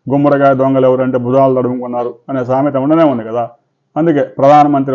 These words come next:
ఉన్న విషయాలే చెప్పుకొస్తూ ఉన్నారు. రాబోయే కొద్ది రోజుల్లో ఎన్నికల తర్వాత కాంగ్రెస్ పార్టీ కనుమరుగైద్ది. బీజేపీ అఖండ మెజారిటీతో గెలవబోతా ఉంది. బీజేపీ, బీజేపీతో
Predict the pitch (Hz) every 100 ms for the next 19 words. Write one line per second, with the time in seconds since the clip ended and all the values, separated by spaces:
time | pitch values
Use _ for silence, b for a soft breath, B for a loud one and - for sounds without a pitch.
0 | 127 143 139 139 131 131 127 123 127 -
1 | 127 120 123 127 _ _ _ _ 156 156
2 | 151 139 135 127 127 127 123 123 123 127
3 | 120 120 120 120 123 123 120 120 120 113
4 | 123 127 127 131 131 123 - _ _ _
5 | _ _ 123 147 143 151 147 156 143 127
6 | 143 139 131 131 135 135 135 127 127 123
7 | 131 127 127 127 127 131 143 123 131 123
8 | 123 135 - _ _ _ _ _ 151 165
9 | 156 156 151 143